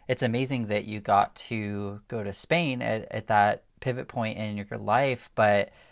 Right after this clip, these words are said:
for people who can't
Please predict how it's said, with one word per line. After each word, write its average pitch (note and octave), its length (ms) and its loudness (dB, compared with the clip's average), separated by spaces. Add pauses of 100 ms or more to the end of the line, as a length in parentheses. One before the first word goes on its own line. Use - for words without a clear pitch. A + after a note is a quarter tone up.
(300)
for A2 180 -4
people A#2 380 -2
who A2 760 -6 (600)
can't A#2 500 0